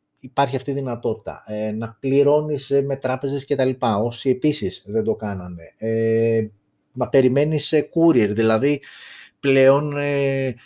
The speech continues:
ε, ο κουριεράς έχει γίνει μέρος της, ε, καθημερινότητάς μας. Έπεσαν τώρα και Black Friday, έπεσαν και γιορτές, δηλαδή έχεις να περιμένεις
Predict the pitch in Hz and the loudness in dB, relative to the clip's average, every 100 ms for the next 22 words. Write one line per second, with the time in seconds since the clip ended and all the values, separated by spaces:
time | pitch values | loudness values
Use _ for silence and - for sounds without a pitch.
0 | - - _ 104 - 123 147 131 127 120 | -20 -20 _ -8 -4 -2 0 4 4 4
1 | 123 - 151 156 175 185 170 175 190 196 | 0 -2 -4 -2 2 2 2 2 4 2
2 | - 190 - - 180 175 - 156 156 190 | 2 -2 0 2 2 0 -4 -4 -2 -4
3 | 196 196 147 107 - 160 165 156 151 156 | -2 -4 -2 -4 -4 -4 0 0 0 -2
4 | 147 135 147 143 - 95 95 92 147 156 | -2 0 0 -2 -4 -2 -2 -4 -6 -6
5 | 139 113 104 98 117 120 131 135 170 151 | -6 -4 -4 -2 -2 0 -2 0 -2 -2
6 | 151 170 180 - 135 135 165 175 - - | -4 -4 -4 -2 -2 -2 -2 -4 -6 -14